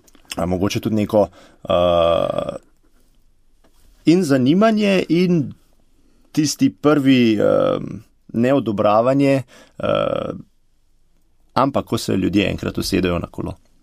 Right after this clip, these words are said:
ko zagonijo, ko začutijo to, je zelo primerljivo z reakcijo,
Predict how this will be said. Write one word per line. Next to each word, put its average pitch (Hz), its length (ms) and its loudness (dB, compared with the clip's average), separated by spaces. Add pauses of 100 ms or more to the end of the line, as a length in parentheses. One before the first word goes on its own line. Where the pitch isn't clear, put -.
(140)
ko - 160 -6
zagonijo, 95 560 0
ko 101 160 -4
začutijo 120 520 0
to, 175 240 0 (880)
je 104 160 0
zelo 113 320 0 (400)
primerljivo 113 840 2 (280)
z 101 300 -6 (180)
reakcijo, 104 800 0